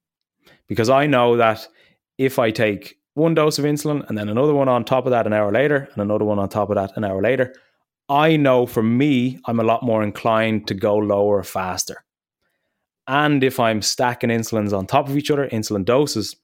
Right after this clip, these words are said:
on top of each other, I know that I kind of get lost in terms of how much insulin I have <laughs> on board,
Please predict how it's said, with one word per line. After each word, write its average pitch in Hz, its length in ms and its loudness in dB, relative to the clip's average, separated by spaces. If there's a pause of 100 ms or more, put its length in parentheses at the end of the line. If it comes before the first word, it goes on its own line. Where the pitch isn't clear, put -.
(420)
on 101 120 -2
top 110 200 0
of 107 100 -8
each 107 140 0
other, 98 260 0 (600)
I 131 200 2
know 120 400 2
that 107 380 0 (880)
I 120 100 -4
kind 135 220 -4
of 127 60 -4
get 123 220 0
lost 123 640 2
in 110 120 0
terms 113 380 -2
of 101 300 -4 (220)
how 117 140 0
much 107 180 -2
insulin 135 360 0
I 123 40 -2
have 139 380 -2
<laughs> - 80 -4
on 143 120 2
board, 135 400 0